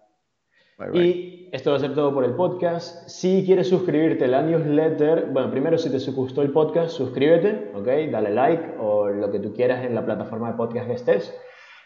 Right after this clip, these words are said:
Speaker 2: También te puedes suscribir a la newsletter, donde cada semana hablamos de diseño. El link está abajo. Y si quieres aprender Photoshop, Illustrator o InDesign, también tengo cursos gratuitos.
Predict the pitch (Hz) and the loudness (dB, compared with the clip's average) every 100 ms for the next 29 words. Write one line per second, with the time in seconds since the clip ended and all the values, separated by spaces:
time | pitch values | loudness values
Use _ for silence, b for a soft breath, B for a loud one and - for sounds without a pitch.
0 | - 135 139 156 143 139 139 120 143 143 | 4 6 8 8 8 2 2 0 2 4
1 | 139 127 127 139 147 143 156 156 170 139 | 6 6 4 2 2 4 4 4 4 4
2 | 120 113 127 127 135 135 127 120 123 135 | 0 -2 -2 -4 -4 -2 0 0 -2 -2
3 | 123 120 151 160 170 175 120 120 127 127 | -4 0 0 4 4 2 0 0 0 -2
4 | 131 131 143 151 160 160 - 170 170 151 | -4 -2 -2 -2 -2 -2 -2 -2 0 -2
5 | 151 151 139 139 139 131 123 123 147 139 | -2 -2 -4 -2 -2 -2 -6 -6 -2 -2
6 | 135 - 120 120 135 127 123 - - 147 | -4 -6 -8 -4 -2 -2 -4 -6 -4 -2
7 | 151 147 147 160 185 117 110 110 117 117 | -2 -4 -6 -8 -10 -10 -6 -6 -8 -4
8 | 135 123 - 110 117 165 160 180 175 | -2 -2 -4 -8 -2 -2 0 -2 -6